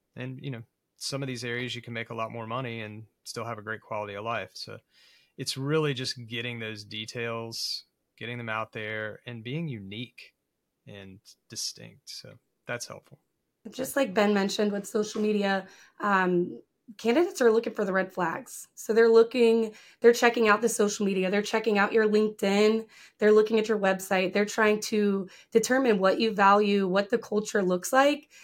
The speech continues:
Speaker 2: And like Ben said, just, uh, they need to be able to envision themselves working there and working with the team there.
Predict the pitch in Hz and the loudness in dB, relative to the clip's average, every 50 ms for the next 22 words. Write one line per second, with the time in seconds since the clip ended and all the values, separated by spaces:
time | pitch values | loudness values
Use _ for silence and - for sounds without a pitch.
0 | - _ - 208 214 220 220 214 - - 208 214 214 208 - 208 214 226 214 185 | -20 _ -2 2 4 4 4 2 2 2 2 2 2 2 2 4 4 4 4 2
1 | - 202 196 196 - - 202 196 185 165 160 - _ _ _ _ - 208 240 262 | -2 -4 -6 -6 -6 -4 -4 -2 -2 -4 -6 -10 _ _ _ _ -2 0 0 2
2 | 208 240 - 214 214 214 208 202 - - 196 190 175 202 202 196 214 214 208 202 | 2 2 4 4 4 4 4 2 0 -2 -2 0 0 0 0 2 2 2 0 0
3 | 190 - - 185 180 180 - 190 190 196 - 247 262 277 277 277 240 220 196 208 | -2 -2 -2 -4 -4 -4 -4 -4 -4 -4 -2 -2 0 0 0 0 0 0 0 0
4 | 208 208 226 208 190 185 190 185 180 - - 196 196 196 180 - - - _ _ | 0 0 0 -2 -2 -2 -4 -8 -10 -8 -8 -6 -6 -6 -8 -10 -14 -20 _ _